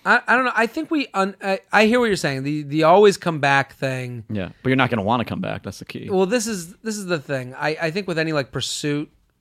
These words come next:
Speaker 1: like, if you're gonna do it, like, it sucks to move somewhere with the idea of, like, "Well, I'll have this fallback plan."
Speaker 2: Yeah,
Speaker 1: You know,
Speaker 2: yeah.
Speaker 1: like, I, I, I think you always will fall, think of that in the back of your mind. I remember when I left my job,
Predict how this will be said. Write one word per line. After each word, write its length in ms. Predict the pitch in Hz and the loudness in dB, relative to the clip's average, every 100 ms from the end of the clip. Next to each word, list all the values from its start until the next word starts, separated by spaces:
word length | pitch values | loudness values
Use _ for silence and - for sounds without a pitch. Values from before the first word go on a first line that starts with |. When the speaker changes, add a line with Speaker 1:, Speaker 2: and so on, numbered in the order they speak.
| - | -8
Speaker 1:
like, 160 | 135 | -6
if 120 | 135 156 | -6 -6
you're 80 | |
gonna 160 | 208 196 | -4 -4
do 320 | 127 151 160 | -4 -2 0
it, 160 | 160 165 | 0 -2
like, 240 | - 147 - - - - - | -4 -4 -6 -20 -20 -10 -4
it 120 | 196 | -2
sucks 460 | - - 285 - - | 0 2 2 0 -2
to 100 | 196 | 2
move 320 | 175 185 170 | 4 4 2
somewhere 380 | - 180 180 170 | 0 0 2 2
with 120 | 151 | 2
the 100 | 156 | 0
idea 240 | 147 156 | 2 2
of, 40 | 147 | 2
like, 180 | 143 233 | 0 0
"Well, 140 | 233 | 0
I'll 120 | 214 | 0
have 140 | 208 190 | -2 -4
this 160 | 151 | -8
fallback 580 | - 196 214 175 131 - | -2 -2 0 0 -2 -4
plan." 420 | - 123 127 143 _ - - | -8 -8 -8 -10 _ -20 -8
Speaker 2:
Yeah, 140 | 117 185 | 0 6
Speaker 1:
You 80 | |
know, 60 | 208 | 8
Speaker 2:
yeah. 60 | 214 | 8
Speaker 1:
like, 180 | 208 | 6
I, 180 | 208 220 | 4 0
I, 260 | 214 208 220 214 | 4 4 6 4
I 60 | 214 | 4
think 220 | 240 196 | 2 0
you 140 | 220 | 4
always 420 | 208 214 214 196 | 6 6 6 4
will 180 | 165 185 | 2 0
fall, 560 | 151 185 180 180 180 202 | 2 4 6 6 2 -8
think 280 | 180 196 180 | -4 -2 0
of 100 | 165 | 2
that 140 | 147 143 | 2 2
in 60 | |
the 60 | 143 | 2
back 200 | 147 139 | 2 2
of 20 | |
your 60 | 147 | 0
mind. 100 | 147 | 2
I 60 | |
remember 220 | 202 254 220 | 4 4 2
when 80 | |
I 40 | 180 | 2
left 280 | 170 170 - | 4 2 2
my 200 | 156 151 | 0 0
job, 520 | 139 147 143 139 143 | 0 2 2 0 -4